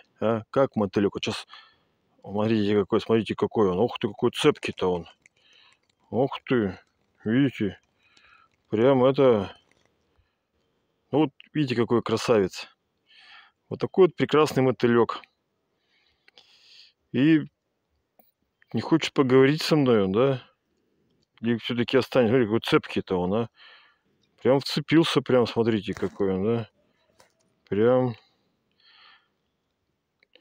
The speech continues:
Так что вот, кто там из леса может прийти, я даже не знаю. Ну, мне не скучно и не страшно, потому что, видите, вот у меня такой вот мой друг. Сейчас мы его отпустим, наверное, да?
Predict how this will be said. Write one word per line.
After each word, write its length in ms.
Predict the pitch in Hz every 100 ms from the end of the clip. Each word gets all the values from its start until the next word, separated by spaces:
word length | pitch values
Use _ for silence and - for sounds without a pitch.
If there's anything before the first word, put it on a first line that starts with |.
| - - - - - - _
Так 160 | 156 175
что 180 | -
вот, 300 | 160 180 - - _ _ _ _ _ _ _ _ _ - _
кто 240 | - - 190
там 180 | 190
из 80 | 175
леса 240 | 175 160 160
может 320 | 156 143 139
прийти, 520 | 143 135 - 131 110 _ _ -
я 160 | 131
даже 300 | 92 92 85
не 100 | 90
знаю. 460 | 87 92 92 85 76 _ _ - - - - _ _ -
Ну, 240 | 190 190
мне 400 | 131 127 135 110 - -
не 120 | 117
скучно 380 | - 202 180 123
и 40 |
не 80 | 120
страшно, 440 | - 160 156 - 110
потому 300 | 107 127 131
что, 160 | -
видите, 380 | 107 117 98 -
вот 180 | 92 95
у 40 |
меня 360 | 95 95 92 87 _ _ _ _ _
такой 240 | - 117
вот 160 | 110 98
мой 160 | 104 101
друг. 380 | 113 101 - -
Сейчас 260 | - 101
мы 80 | 107
его 160 | 104 107
отпустим, 440 | - 180 - 104
наверное, 380 | 92 87 87
да? 80 | 117